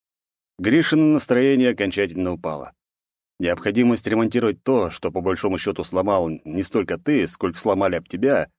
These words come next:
и без того не добавляла ему оптимизма. Но вот неизбежная перспектива публично отчитываться о своих оплошностях откровенно угнетала. Он до последнего надеялся, что им с Оксаной удастся обсудить эти щекотливые вопросы наедине,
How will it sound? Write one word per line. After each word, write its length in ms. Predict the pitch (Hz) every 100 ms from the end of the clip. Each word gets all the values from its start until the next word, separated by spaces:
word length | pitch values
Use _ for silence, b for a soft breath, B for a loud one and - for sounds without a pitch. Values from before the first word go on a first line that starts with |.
| _ _ _
и 60 | 101
без 160 | 123
того 240 | - 190 185
не 80 | 156
добавляла 460 | 127 127 120 104
ему 180 | 95 92
оптимизма. 580 | 85 127 120 80 76 - _ _ _ _ _ _
Но 100 | 98
вот 160 | 127 135
неизбежная 560 | 123 117 120 120 113 113
перспектива 580 | - - 98 117 120
публично 520 | 95 95 101 117 - 92
отчитываться 580 | 85 113 101 95 87
о 40 | 85
своих 380 | 90 98 104 87
оплошностях 720 | 92 127 120 117 - 120 -
откровенно 560 | - 101 92 92 92
угнетала. 600 | 92 98 98 78 71 62 - _ _ _ _ _ _ -
Он 200 | 113 143
до 80 | 143
последнего 420 | 147 156 147 143
надеялся, 540 | 139 131 143 127 120
что 180 | 101 -
им 180 | 127 123
с 100 | 110
Оксаной 460 | 95 - 117 110 104
удастся 480 | 98 117 - 104
обсудить 440 | 95 - 95 107 95
эти 260 | 90 90
щекотливые 560 | 85 - 95 98 101 95
вопросы 380 | 90 95 104 95
наедине, 640 | 92 92 104 139 87